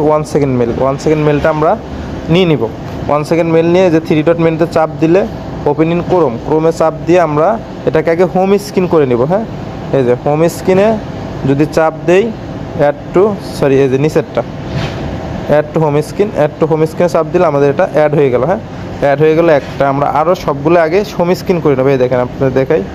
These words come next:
এই যে এটা কিন্তু আমার এই যে অ্যাড হয়ে গেছে, add to home screen হয়ে গেছে, হ্যাঁ? add to home screen হয়ে গেল। এখন দ্বিতীয়ত হচ্ছে যে আমরা আবার চলে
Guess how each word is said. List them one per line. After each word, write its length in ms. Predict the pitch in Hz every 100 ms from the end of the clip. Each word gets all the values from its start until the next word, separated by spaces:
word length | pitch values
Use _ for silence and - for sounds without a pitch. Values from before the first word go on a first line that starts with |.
| - - - - 143
এই 80 |
যে 100 | 117 - - - 147
এটা 100 | 160
কিন্তু 140 | 165 160
আমার 100 | 156
এই 40 | 135
যে 60 | 127
অ্যাড 160 | 143 139
হয়ে 100 | 139 127
গেছে, 120 | 135 135
add 80 | -
to 40 | 156
home 140 | 147 139
screen 160 | - 151
হয়ে 120 | 143 120
গেছে, 160 | 123 156
হ্যাঁ? 120 | 185 208 - - - - - 143
add 80 | -
to 40 | 156
home 120 | 151 156
screen 180 | 151 160 165
হয়ে 100 | 165
গেল। 100 | 175 196 143
এখন 140 | 143 147
দ্বিতীয়ত 320 | 147 147 147 147
হচ্ছে 200 | 147 - 170
যে 80 | 165 - - - - -
আমরা 240 | 139 151 - 143
আবার 180 | 151 180 - -
চলে 140 | 165